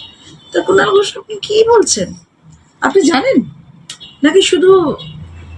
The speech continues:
যাই হোক, আপনি কি করেন না করেন, আর, আর মানে আপনাকে গালাগাল দিয়েও আর মানে গালাগালটাকে অপমান করা হয়, আপনাকে আর গালাগালও দিতে ইচ্ছে করছে না। এ, keep silent, কথা বলবেন না।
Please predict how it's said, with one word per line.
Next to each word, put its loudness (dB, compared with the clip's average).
যাই 2
হোক, -2
আপনি -4
কি -4
করেন 2
না 2
করেন, -2
আর, -2
আর -4
মানে 0
আপনাকে 0
গালাগাল 2
দিয়েও 4
আর 0
মানে 2
গালাগালটাকে 2
অপমান 0
করা 0
হয়, -4
আপনাকে -2
আর 0
গালাগালও 0
দিতে -6
ইচ্ছে -8
করছে -8
না। -20
এ, 2
keep -4
silent, 0
কথা 0
বলবেন 2
না। -4